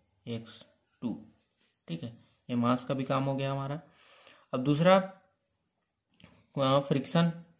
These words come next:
तो यहाँ पे फ्रिक्शन वर्क कर रहा है एफ़ टू, और इसके साथ लिखना होता है डी एक्स upon डी टी, और यहाँ एक्स के प्लेस में है एक्स टू, इसलिए हो जाएगा एक्स टू। ठीक है,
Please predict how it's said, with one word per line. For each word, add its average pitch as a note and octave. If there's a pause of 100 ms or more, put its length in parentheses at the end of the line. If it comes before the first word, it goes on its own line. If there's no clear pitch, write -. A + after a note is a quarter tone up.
(520)
तो B2
यहाँ B2+
पे C#3+
फ्रिक्शन D3
वर्क D3
कर D3
रहा C#3+
है D3
एफ़ B2+ (100)
टू, D3+ (440)
और B2
इसके B2
साथ C#3
लिखना C#3+
होता C#3
है D3+ (360)
डी C3
एक्स D3+ (500)
upon C3+ (360)
डी C3
टी, B2 (960)
और C3
यहाँ B2
एक्स -
के C3
प्लेस B2+
में B2+
है D#3+ (160)
एक्स C#3+
टू, B2 (140)
इसलिए A2+
हो A2
जाएगा G#2+ (280)
एक्स A2
टू। G#2 (840)
ठीक E3
है, B2+